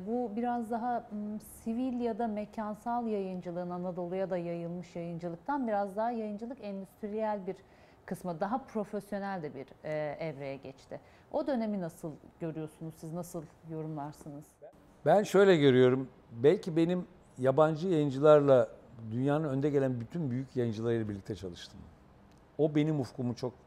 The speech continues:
Speaker 2: farklı yerlere götürdü, ufkumu açtı. Hatta belki de hatalı bir karar <laughs> verdi mi, vermedi mi bilmiyorum. Doksan yılında,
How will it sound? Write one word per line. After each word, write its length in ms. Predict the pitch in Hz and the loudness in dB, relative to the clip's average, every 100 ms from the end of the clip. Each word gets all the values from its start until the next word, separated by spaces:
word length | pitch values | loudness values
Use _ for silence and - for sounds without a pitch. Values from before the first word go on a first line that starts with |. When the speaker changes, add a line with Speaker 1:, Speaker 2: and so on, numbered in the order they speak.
| - - - - | -20 -20 -6 0
Speaker 2:
farklı 280 | 120 - | 0 2
yerlere 280 | 120 101 95 | 0 0 -2
götürdü, 280 | 92 87 92 | -8 -12 -10
ufkumu 320 | 104 - 127 | -10 -4 0
açtı. 360 | 107 - - 123 - - - - - - - - - - - - - - - 196 | 0 -2 -10 -12 -16 -20 -20 -20 -20 -20 -20 -20 -20 -20 -20 -20 -20 -20 -14 -2
Hatta 420 | 190 - 147 143 | 0 8 10 10
belki 300 | 139 - 135 | 6 4 6
de 200 | 139 135 - - - - - - - | 6 6 -4 -20 -20 -20 -20 -12 -8
hatalı 400 | 123 139 139 135 | 4 6 6 4
bir 40 | |
karar 400 | - 131 127 143 | 4 6 8 6
<laughs> 0 | |
verdi 260 | 123 123 139 | 2 0 -2
mi, 140 | 120 | 0
vermedi 320 | 127 120 110 | 0 0 -4
mi 100 | 120 | -4
bilmiyorum. 380 | 131 117 107 117 | -4 -4 -4 -2
Doksan 480 | 117 123 - 180 175 | -2 -2 2 2 2
yılında, 640 | 156 131 113 107 120 143 | 0 0 0 2 2 2